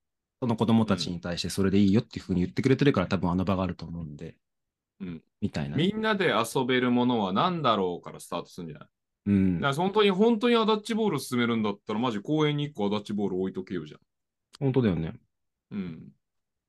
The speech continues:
Speaker 1: いや、そう思う。
Speaker 2: で、みんな、なんかその、もうアダッチボールやろうぜ、みたいな。じゃあ勝負しようぜ、みたいな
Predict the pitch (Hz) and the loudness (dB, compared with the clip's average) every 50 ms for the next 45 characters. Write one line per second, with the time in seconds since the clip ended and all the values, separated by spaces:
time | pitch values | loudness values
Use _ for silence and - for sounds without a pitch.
0 | _ _ _ - 120 117 101 - - 110 98 95 95 87 85 - _ _ _ _ | _ _ _ -10 -6 -6 -4 -2 0 0 2 2 0 -2 -4 -8 _ _ _ _
1 | _ _ _ _ _ _ _ _ _ _ _ _ _ _ _ _ _ _ - 123 | _ _ _ _ _ _ _ _ _ _ _ _ _ _ _ _ _ _ -8 -4
2 | 120 131 135 139 135 120 - - 120 117 104 101 - 107 101 95 87 - - - | -4 -2 -2 -2 -4 -6 -4 -4 -2 -2 -2 -4 -4 -4 -4 -4 -4 -6 -8 -4
3 | 101 101 87 95 104 123 127 127 - - 131 120 123 120 101 95 92 90 95 113 | -2 -2 0 0 2 0 0 -2 -2 -6 -2 0 0 0 2 0 0 2 2 2
4 | 117 107 98 - 90 82 78 76 76 - _ _ _ _ _ - - 107 92 78 | 2 2 0 -2 -4 -6 -6 -8 -8 -12 _ _ _ _ _ -8 -4 -4 -4 -4
5 | - - - 151 135 101 101 - - 104 92 87 85 - 92 82 80 78 73 73 | -4 0 2 2 2 2 -2 -4 -2 -2 -2 -2 -2 -4 -4 -4 -4 -4 -6 -8
6 | 80 71 - - - | -8 -10 -10 -14 -16